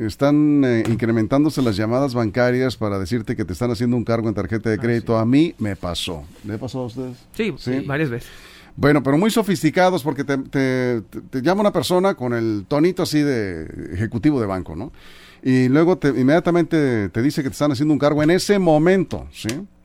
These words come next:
Speaker 1: En tu tarjeta de crédito. Bueno, yo tengo una aplicación, como muchos ya usan aplicaciones de sus bancos,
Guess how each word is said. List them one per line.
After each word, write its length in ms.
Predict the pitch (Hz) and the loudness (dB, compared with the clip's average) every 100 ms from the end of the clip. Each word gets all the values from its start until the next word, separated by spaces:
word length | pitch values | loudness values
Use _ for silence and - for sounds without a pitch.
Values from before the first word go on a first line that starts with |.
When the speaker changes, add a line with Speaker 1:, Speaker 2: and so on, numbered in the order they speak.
| - | -8
Speaker 1:
En 120 | 104 | -4
tu 100 | 104 | -4
tarjeta 340 | 104 120 143 143 | -4 -2 -2 -2
de 40 | |
crédito. 240 | 139 156 131 | 0 0 0
Bueno, 160 | 131 127 | -2 -2
yo 140 | 123 | -2
tengo 200 | 135 160 | 2 4
una 100 | 165 | 4
aplicación, 800 | 160 151 143 139 127 151 156 160 | 4 2 2 0 0 0 0 0
como 160 | 131 113 | -2 -2
muchos 600 | 135 135 139 107 - - | -2 -4 -6 -8 -14 -10
ya 380 | 90 110 117 110 | -4 -2 -2 -4
usan 260 | 113 113 110 | -4 -6 -6
aplicaciones 520 | 101 110 107 123 110 | -6 -6 -4 -4 -4
de 80 | 113 | -6
sus 180 | 127 | -6
bancos, 480 | 123 147 135 156 - | -4 -4 -4 -8 -8